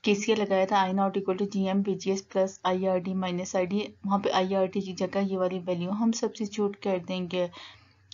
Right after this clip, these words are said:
फिर उसके बाद हम क्या करेंगे, इस equation को rearrange करके लिख देंगे, आई not equal to जीएम plus one by आरडी into वीजीएस।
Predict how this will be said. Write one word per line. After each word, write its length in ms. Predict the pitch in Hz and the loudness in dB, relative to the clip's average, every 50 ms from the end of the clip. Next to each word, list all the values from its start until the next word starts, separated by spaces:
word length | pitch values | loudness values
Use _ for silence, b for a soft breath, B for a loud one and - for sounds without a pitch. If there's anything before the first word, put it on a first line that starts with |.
| - - | -6 -2
फिर 100 | 233 226 | 0 0
उसके 340 | - 170 214 214 - - 226 | 2 2 0 -2 -2 -2 0
बाद 180 | 208 214 214 | 0 0 0
हम 200 | 220 226 214 208 | 2 2 0 0
क्या 140 | 214 220 214 | 0 -2 -4
करेंगे, 480 | 208 214 214 202 202 202 202 196 208 226 | -2 -2 0 0 2 2 2 2 0 -2
इस 280 | 226 - 196 202 - | -2 -2 -2 -2 -2
equation 400 | 214 208 - 214 208 202 202 202 | -2 -2 0 0 2 4 4 4
को 140 | 196 214 214 | 4 2 0
rearrange 520 | 196 196 190 196 196 202 214 226 226 226 - | 0 0 0 0 0 0 0 0 0 0 0
करके 340 | - 226 202 196 202 208 | 0 -2 -2 -2 -2 -4
लिख 220 | 196 202 196 - - - | -2 -2 -4 -4 -4 -4
देंगे, 280 | 190 185 180 196 202 | -2 -2 0 0 0
आई 240 | - - 185 185 190 | 2 2 2 0 0
not 320 | 190 190 190 190 180 - | 0 0 0 0 -2 -4
equal 300 | 190 190 - 196 190 185 - | -8 -6 -4 -4 -4 -2 -2
to 160 | 226 240 240 240 - - | -2 -2 -2 -2 -4 -2
जीएम 540 | 185 196 185 185 185 185 190 190 202 220 226 214 - - 208 | -2 0 0 0 0 0 0 0 0 0 -2 -4 -6 -4 0
plus 340 | 196 185 190 202 202 202 - - - | 0 2 2 2 0 -4 -6 -6 -2
one 220 | 185 180 185 185 175 196 | -2 0 0 0 0 0
by 120 | 190 196 180 - - - | 0 0 -2 -2 -2 -2
आरडी 680 | 180 175 175 175 180 175 - 190 190 196 - - - 185 | 0 2 2 0 0 -2 -4 -4 -4 -4 -4 -6 -6 -4
into 260 | 185 175 - 185 175 | -4 -4 -4 -4 -4
वीजीएस। 640 | 175 175 165 165 - 190 185 208 233 247 269 254 - | -4 -6 -6 -6 -8 -6 -2 0 0 0 -2 -4 -8